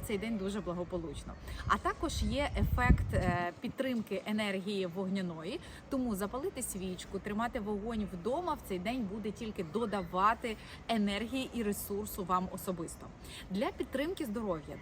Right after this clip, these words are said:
дуже добре, власне, проходити медитації на ресурс, на збагачення енергії. Цей день не тільки вдалий для починань, для реєстрації нових проєктів, для творчості, а також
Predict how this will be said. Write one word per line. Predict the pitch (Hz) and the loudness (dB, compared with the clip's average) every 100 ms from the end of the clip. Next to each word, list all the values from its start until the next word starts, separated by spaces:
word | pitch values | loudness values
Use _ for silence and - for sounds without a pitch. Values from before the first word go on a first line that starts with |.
| 160 | -4
дуже | 226 302 349 | -2 -2 -2
добре, | 208 185 160 175 277 359 - - | -2 -2 -2 0 -2 -2 -10 -6
власне, | 185 220 330 302 | 2 4 4 0
проходити | 240 185 - 247 220 | -2 -2 0 -2 0
медитації | 202 196 202 180 220 170 165 269 302 359 196 | 0 2 0 -2 0 -2 -2 -6 -4 -4 -2
на | 196 208 240 | 2 4 2
ресурс, | 233 - - 226 165 - | 0 -2 -2 -2 -2 -2
на | 196 220 | 2 2
збагачення | 226 190 185 190 226 - 196 - | 2 0 -2 0 -2 -2 -4 0
енергії. | 196 170 151 - - - - - - - - - | 0 0 -4 -10 -10 -12 -12 -10 -10 -10 -12 -6
Цей | 269 | -2
день | 240 269 | 0 0
не | 247 | -2
тільки | 226 330 - | -2 -6 -6
вдалий | 202 208 226 208 | -2 0 4 4
для | 175 196 | 2 0
починань, | 196 208 - 185 185 180 170 | 0 -4 -2 -4 -2 -4 -4
для | 180 | -4
реєстрації | 185 185 - 180 190 196 | -2 -4 0 0 0 -2
нових | 185 185 - - | -4 -4 -6 -6
проєктів, | 202 202 185 190 - 196 180 | 0 0 0 -2 -4 -4 -2
для | 185 | -4
творчості, | 185 185 190 190 208 233 | -4 -2 -2 -4 -6 -6
а | - - | -6 -2
також | 220 - 277 | -2 -2 -8